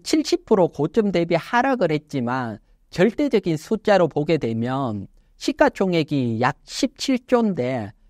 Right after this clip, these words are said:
영업이익이 삼십팔억이다. 정말 적게 나오고 영업이익에 비해서는 피이알이 천 배가 넘어가는 고평가 영역이다. 즉, 실적으로 본다면 지금 상승을 기대하기는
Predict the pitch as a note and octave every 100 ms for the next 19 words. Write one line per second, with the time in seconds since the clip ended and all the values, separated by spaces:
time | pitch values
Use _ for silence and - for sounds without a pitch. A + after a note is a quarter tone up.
0 | - C#3 A3+ A#3+ D#3 D3+ C#3+ - - A3+
1 | A3+ - - E3 D3 A2 G#2+ G#2 A2+ _
2 | _ _ _ - D#3 A3+ A#3 A#3 A3+ A3+
3 | D#3+ G2 A#2+ C3+ B2 A2 F#2 _ _ _
4 | - D3 C4 B3+ F3+ F#3+ F#3+ E3 - D3+
5 | D3 - B2 C3 C#3 A#2+ G2 _ _ -
6 | A#3 A3+ G#3+ E3 D3 C3 - - G#3+ B3
7 | F3 C#3 B2 C3+ A#2+ A2+ A2+ - - C#3+
8 | - A3+ G#3 B2 A2 G#2 F#2+ F#2 F2+ F2
9 | _ _ _ _ - - C#3 - _ _
10 | _ - C4 B3 C4+ B3 F#3 D3 D3 D3+
11 | C#3+ C3 A#2 - E3+ A3 G3+ - - C#4
12 | B3 C#4+ A#3 F#3 F3+ E3+ D#3 D3+ C#3